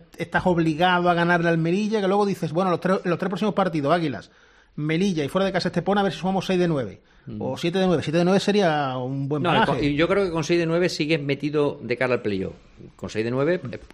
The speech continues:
Speaker 2: es como si nos olvidamos del aplazado y hace seis de seis en las dos jornadas, ¿no? Con el resto de equipos, ¿no? Que no van a hacer seis de seis porque
Speaker 1: Claro.
Speaker 2: es enfrentamiento directo.
Speaker 1: Mm.
Speaker 2: Yo con seis de nueve, pero claro, hay que hacer seis de nueve. ¿Qué hace siete? ¿Qué hace nueve? Pues, mm, lo vas a tener más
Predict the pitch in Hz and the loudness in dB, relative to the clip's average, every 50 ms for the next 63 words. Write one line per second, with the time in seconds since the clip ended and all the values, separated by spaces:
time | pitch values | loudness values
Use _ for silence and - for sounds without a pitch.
0 | - 123 - - 127 127 - 139 131 123 127 120 123 117 123 127 131 120 127 131 | -14 -14 -10 -10 -8 -8 -8 -6 -4 -2 -2 -2 -2 -2 -2 -2 -2 -2 0 0
1 | 127 127 127 131 127 - - 165 185 214 226 - 123 135 131 120 110 - 135 131 | 0 2 2 0 -2 0 2 2 2 2 2 0 0 0 0 0 0 0 0 0
2 | 127 120 - - - - - - - - - 147 135 127 123 113 - - 131 127 | 0 -2 -4 -10 -20 -20 -20 -18 -10 -2 0 2 2 2 2 0 0 2 2 2
3 | 127 123 120 120 117 - 123 110 123 120 123 165 220 240 196 120 107 131 185 233 | 2 2 0 0 0 0 0 0 0 0 0 0 2 2 2 0 -2 -2 -2 -2
4 | 269 214 - - 139 135 127 110 120 131 127 - 135 117 117 113 - 220 220 - | -4 -4 -2 0 0 0 0 0 0 0 0 0 0 0 0 0 -2 -6 -6 -4
5 | - 123 110 135 175 175 - 123 120 117 113 113 113 - - 113 - - 120 113 | -4 -2 -2 -2 -4 -4 -2 -2 -2 -2 -2 -4 -4 -4 -4 -6 -4 -2 -2 -2
6 | 107 110 - - 123 131 127 120 123 135 127 135 131 - 120 120 113 117 107 101 | -2 -4 -4 -4 -4 -4 -2 -2 -2 -2 -2 -4 -6 -6 -6 -6 -4 -4 -4 -4
7 | 95 92 - - - 107 92 - - - 120 135 131 - - - 123 120 - - | -6 -8 -12 -12 -12 -12 -12 -14 -12 -6 -4 -4 -4 -4 -4 -6 -6 -4 -2 -2
8 | 156 165 170 165 165 175 185 185 214 240 226 - - - - - - - _ _ | 0 0 0 0 0 2 2 2 2 2 0 -4 -12 -20 -20 -20 -20 -20 _ _
9 | - 92 104 147 175 - - - 123 143 - 104 - - 107 - - 104 98 110 | -6 -4 -2 -2 -2 -4 -6 -8 -6 -6 -6 -8 -8 -8 -6 -6 -4 -4 -4 -2
10 | 165 202 196 - - 131 135 - 170 - - 208 220 214 - 110 - 139 139 139 | -2 -2 -2 -2 -2 -4 -2 -2 -4 -2 0 0 0 0 -2 -4 -2 -2 -2 -2
11 | - 170 156 180 214 214 175 120 - - 90 78 - - - 98 - - 92 90 | -2 -2 -2 0 2 2 2 0 0 -4 -10 -14 -14 -16 -16 -16 -16 -16 -18 -20
12 | - - 87 92 90 78 117 120 120 113 110 104 98 101 107 107 - 113 113 113 | -20 -18 -18 -18 -18 -16 -14 -12 -10 -8 -6 -6 -4 -4 -4 -4 -4 -4 -4 -4
13 | 113 113 117 113 113 110 110 | -4 -4 -2 -2 -2 -2 -2